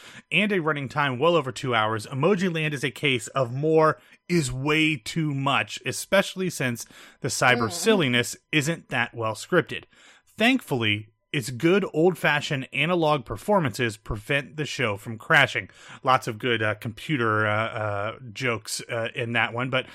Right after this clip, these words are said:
Speaker 2: Yeah,
Speaker 1: she thinks
Speaker 2: James will love it.
Speaker 1: Yeah. <laughs> Um,
Speaker 2: <laughs>
Speaker 1: and, uh, my Broadway World colleague Michael Dale wrote, quote, "Though the satirical aspect of the plot has potential, Emojiland is just too blandly written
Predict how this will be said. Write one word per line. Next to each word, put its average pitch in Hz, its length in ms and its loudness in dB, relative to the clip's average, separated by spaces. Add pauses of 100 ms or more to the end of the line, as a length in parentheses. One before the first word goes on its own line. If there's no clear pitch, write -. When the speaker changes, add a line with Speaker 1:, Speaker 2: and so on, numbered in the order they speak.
(140)
Speaker 2:
Yeah, 170 120 -2
Speaker 1:
she - 80 0
thinks 185 140 2
Speaker 2:
James 233 260 2
will 123 100 -2
love 131 240 0
it. 147 260 2
Speaker 1:
Yeah. 156 640 0
<laughs> 202 60 -4 (240)
Um, 147 540 8 (120)
Speaker 2:
<laughs> - 100 -20
Speaker 1:
and, 156 300 8
uh, 151 100 8
my 143 180 6
Broadway 180 260 4
World 151 260 2
colleague 151 400 2
Michael 135 320 0
Dale 139 320 0
wrote, 123 280 -2
quote, 135 340 0 (320)
"Though 185 180 2
the 233 100 4
satirical 170 580 -2
aspect 143 440 2
of 113 60 -8
the 117 60 -4
plot 123 300 0
has 113 180 -4
potential, 135 480 -8
Emojiland 143 640 0
is 117 180 -8
just 151 420 -4
too 156 200 -4
blandly 123 560 -6
written 117 440 0